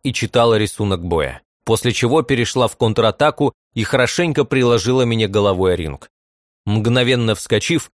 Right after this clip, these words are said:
я, не обращая внимания на сильную головную боль, ещё яростнее бросился в атаку. Однако результат оказался таким же.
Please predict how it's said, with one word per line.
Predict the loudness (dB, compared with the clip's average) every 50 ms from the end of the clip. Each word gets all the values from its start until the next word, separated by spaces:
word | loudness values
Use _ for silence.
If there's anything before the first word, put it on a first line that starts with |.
| _ -2
я, | 0 2 2
не | 2 2 2
обращая | 2 2 2 0 2 2 2 2 2
внимания | 2 0 -2 0 0 0 0 0 0 0
на | 0 0 -2
сильную | -2 -2 -2 0 0 2 0 0
головную | 0 2 2 2 2 2 0 0 0 0
боль, | 2 2 2 2 2 0 _ _ _ -2
ещё | -2 0 0 2 0 0
яростнее | 2 2 2 2 2 0 -2 -2 -2 0 0 0
бросился | 0 0 0 0 0 0 -2 -2 0 0 0
в | 0
атаку. | 0 0 -2 -4 -4 -6 -10 -14 -16 _ _ _ _ _ -4
Однако | -4 -2 0 0 -2 0 0
результат | 0 0 0 0 0 0 0 0 0 0 0
оказался | -2 -2 -2 0 0 0 -2 -2 -4
таким | -4 -4 -4 -2 -2 -2 -2 -2
же. | -4 -6 -8